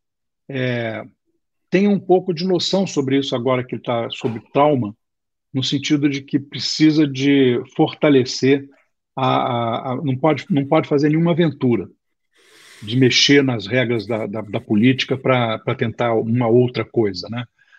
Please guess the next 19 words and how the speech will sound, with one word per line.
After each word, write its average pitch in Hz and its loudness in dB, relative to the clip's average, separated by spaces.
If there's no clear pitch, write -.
O 113 -2
Gilmar 120 6
Mendes 123 4
vive 117 4
querendo 113 2
o 101 -6
semipresidencialismo, 113 2
é, - -6
sabe, 127 4
qualquer 170 2
coisa 156 4
que 139 -4
a 131 0
gente 135 -4
faça 131 -4
agora 113 -4
sem 202 2
uma 170 2
estrutura 135 -2